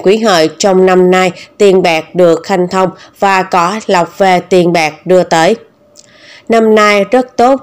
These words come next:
cho việc xuất tiền đầu tư kinh doanh. Chính bởi vì vậy mà người, người tuổi này có thể tận dụng phát triển các dự định đầu tư, buôn bán,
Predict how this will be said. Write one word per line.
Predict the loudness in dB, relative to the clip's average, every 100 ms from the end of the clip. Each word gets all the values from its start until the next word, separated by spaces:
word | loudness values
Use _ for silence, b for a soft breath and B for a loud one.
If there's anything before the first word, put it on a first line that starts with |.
| -2
cho | 0 0
việc | 0 -2 -2
xuất | -4 -4 -2
tiền | 0 2 2
đầu | 2 0
tư | 0 2 2
kinh | 2 0 0
doanh. | 0 -2 B B B
Chính | -4 -2 0
bởi | 0 0
vì | 0 2 2
vậy | 0 0
mà | 0 0
người, | 2 4 2 0 -4 _ -2
người | 0 2
tuổi | 0 0
này | 0 0 -2
có | -2
thể | -4 -2 -2 -2
tận | -2 0 0 2
dụng | 2 0
phát | 0 -2 -2
triển | -2 -2 -2
các | -2 -4 -2
dự | -2 0
định | 0 0 0
đầu | 0 0 0 0
tư, | 0 0 B B _
buôn | 0 0
bán, | 0 -2